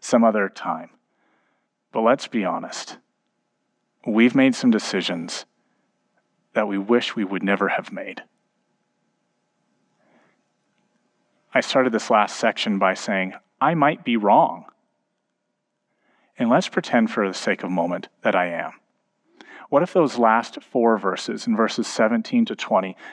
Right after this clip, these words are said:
that end with that closing line that is so horrific, isn't about the wrath of people who are being sent to hell? What if it's actually the wrath of God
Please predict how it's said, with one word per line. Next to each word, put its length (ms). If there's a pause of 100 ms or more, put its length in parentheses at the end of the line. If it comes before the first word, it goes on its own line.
that 220
end 240
with 120
that 220
closing 640
line 440 (200)
that 120
is 120
so 360
horrific, 720 (320)
isn't 320
about 440 (1000)
the 140
wrath 440 (140)
of 160
people 340
who 120
are 80
being 240
sent 320
to 100
hell? 440 (2750)
What 200
if 100
it's 180
actually 560 (320)
the 120
wrath 420
of 120
God 440